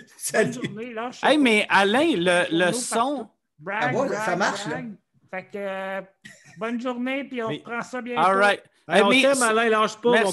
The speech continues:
Speaker 4: bon courage,
Speaker 3: Alain.
Speaker 4: bonne quarantaine.
Speaker 3: <laughs> Là, je sais juste pas si c'est Alain qui nous entend pas
Speaker 1: Ouais,
Speaker 3: ou,
Speaker 1: c'est ça. Ok,
Speaker 3: ou
Speaker 1: il est
Speaker 3: qui
Speaker 1: parti.
Speaker 3: parle par-dessus nous autres. Mais les prochains, euh, <laughs> ça vous prend des écouteurs.
Speaker 1: Des écouteurs, ouais.
Speaker 3: Ouais.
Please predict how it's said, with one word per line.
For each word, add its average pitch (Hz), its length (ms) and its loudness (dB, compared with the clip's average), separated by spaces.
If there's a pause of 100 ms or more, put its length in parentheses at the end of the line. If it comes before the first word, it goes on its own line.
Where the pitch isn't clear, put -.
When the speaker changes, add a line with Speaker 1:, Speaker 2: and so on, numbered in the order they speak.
(100)
Speaker 4:
bon 196 60 2
courage, 185 200 4
Speaker 3:
Alain. 202 180 -2
Speaker 4:
bonne 185 180 -4
quarantaine. 185 760 -4 (1600)
Speaker 3:
<laughs> - 420 -12 (140)
Là, 254 260 -2
je - 40 -8
sais 202 220 -4
juste 233 340 -12
pas 330 220 -6 (240)
si - 180 -14
c'est 196 260 -2
Alain 190 400 -2
qui 175 160 -12
nous 143 240 -12
entend 156 440 -6
pas 165 260 -12 (280)
Speaker 1:
Ouais, 147 200 0
Speaker 3:
ou, - 20 -8
Speaker 1:
c'est 160 120 -8
ça. - 240 -8
Ok, 135 100 -6
Speaker 3:
ou - 40 -8
Speaker 1:
il 110 160 -4
est - 20 -4
Speaker 3:
qui - 60 -6
Speaker 1:
parti. 202 180 -2
Speaker 3:
parle 208 260 4
par-dessus 175 500 -2
nous 185 200 -6
autres. 262 200 -6 (220)
Mais 202 320 2
les 196 200 0
prochains, 240 600 -2
euh, 170 280 2
<laughs> 151 60 -8
ça 202 160 -6
vous 180 160 -8
prend 202 300 -2
des 170 300 -4
écouteurs. 151 340 -8
Speaker 1:
Des 196 60 0
écouteurs, 160 480 -2 (280)
ouais. 135 60 -8
Speaker 3:
Ouais. 139 80 -10